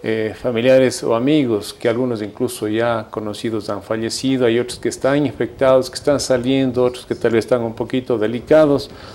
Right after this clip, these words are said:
todo ello y miles, miles de personas sin trabajo, porque en Estados Unidos son más de siete millones de personas que están fuera de, de empleo,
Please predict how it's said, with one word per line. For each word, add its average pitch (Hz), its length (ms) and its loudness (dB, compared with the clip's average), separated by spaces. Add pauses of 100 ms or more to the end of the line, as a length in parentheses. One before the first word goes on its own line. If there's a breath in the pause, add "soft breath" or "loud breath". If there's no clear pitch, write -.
(220 loud breath)
todo 147 260 6
ello 160 420 6 (480 loud breath)
y 127 140 4
miles, 170 680 4
miles 156 300 4
de 123 80 4
personas 147 640 2
sin 175 500 2
trabajo, 143 560 2
porque 123 220 -6
en 117 80 -4
Estados 120 320 0
Unidos 123 320 -2
son 131 280 -2
más 131 200 0
de 117 80 0
siete 143 400 -4
millones 127 340 0
de 110 80 -4
personas 120 480 -6
que - 60 -16
están 117 260 -6
fuera 113 300 -2
de, 98 240 -6
de 104 160 -2
empleo, 104 460 0